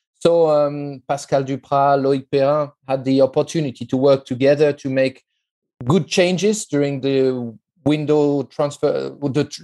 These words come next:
the, the winter transfer window. And, um, they already had good players. When you talk about Khazri,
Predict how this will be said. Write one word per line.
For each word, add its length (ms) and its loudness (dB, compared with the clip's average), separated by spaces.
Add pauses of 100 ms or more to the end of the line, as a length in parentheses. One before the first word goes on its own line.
the, 200 0
the 400 0
winter 680 2
transfer 460 0
window. 540 0 (380)
And, 300 -2
um, 520 4 (540)
they 160 6
already 340 4
had 300 -4 (100)
good 220 -4
players. 420 -2 (140)
When 160 -2
you 80 -2
talk 240 -2
about 300 -4
Khazri, 560 -2